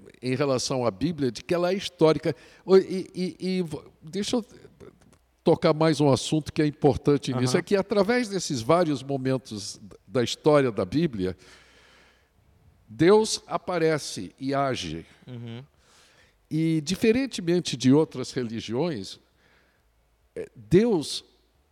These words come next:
Speaker 1: na tradição judaica cristã, tradição histórica, ou seja, fatos,
Speaker 2: Aham.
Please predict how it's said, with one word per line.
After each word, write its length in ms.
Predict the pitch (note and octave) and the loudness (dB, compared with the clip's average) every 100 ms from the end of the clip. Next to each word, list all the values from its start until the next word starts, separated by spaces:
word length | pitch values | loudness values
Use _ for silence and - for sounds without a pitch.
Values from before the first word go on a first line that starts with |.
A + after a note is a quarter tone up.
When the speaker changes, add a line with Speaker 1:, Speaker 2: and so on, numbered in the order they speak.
| _ _ _ | _ _ _
Speaker 1:
na 240 | A#2+ D3+ D3+ | -6 -2 -2
tradição 920 | - D#3 E3 D3 - - D3 C3+ F#2 - _ _ _ _ _ _ _ - | -4 -2 -2 -2 -6 -2 0 -2 -6 -16 _ _ _ _ _ _ _ -14
judaica 680 | A2 C3+ B2+ D3 C3+ - | -8 -6 -2 -2 -2 -6
cristã, 640 | A#2+ A#2 G2+ - D#3 F3 A2 - - - G#2+ _ | -8 -8 -10 -6 -2 -2 -4 -12 -20 -20 -20 _
tradição 640 | C#3+ C#3+ A#2 - F#3 F3+ - | -8 -8 -10 -10 -8 -10 -12
histórica, 800 | A#2+ - - D#3 C3+ G#2 - F#2+ | -10 -10 -2 2 2 0 -12 -14
ou 120 | G#2 A#2+ | -12 -12
seja, 200 | C3 G#2+ | -12 -12
fatos, 720 | - D#3 C#3 - - - - | -4 -2 -2 -10 -20 -16 -12
Speaker 2:
Aham. 340 | A#2+ B2+ D3 | -8 -8 -10